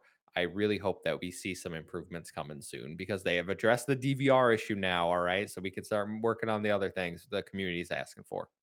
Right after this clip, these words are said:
Story number six, more Game Pass news. So, we got the, uh, surprise December update for Xbox Game Pass today. Uh, it normally comes out on a Tuesday.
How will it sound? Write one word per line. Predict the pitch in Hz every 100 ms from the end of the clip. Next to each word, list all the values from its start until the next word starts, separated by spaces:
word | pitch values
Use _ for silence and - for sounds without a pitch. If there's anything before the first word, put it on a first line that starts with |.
| _ _ _ _ _ _ _ _ _ - - - - _ _
Story | - 294 285
number | 262 240 226 -
six, | - - - - 123 - - - - - _ _ _ -
more | 143 165
Game | 170 240
Pass | 113 95 -
news. | 101 90 90 -
So, | 175 147 - - - - _ _ _ _ -
we | 123
got | 123 135 135
the, | 123 113
uh, | 107 104
surprise | - - - 147 170 120 95 95 101 107
December | 120 - 120 117 117 110
update | 113 - 104 -
for | 104
Xbox | 98 101 95 -
Game | 107 107
Pass | 104 98 92 - _ -
today. | 110 104 113 98 92 95
Uh, | 95 90
it | 90
normally | 175 320 392
comes | 262
out | 190 147
on | 110
a | -
Tuesday. | 165 185 170 180 175 175 170 147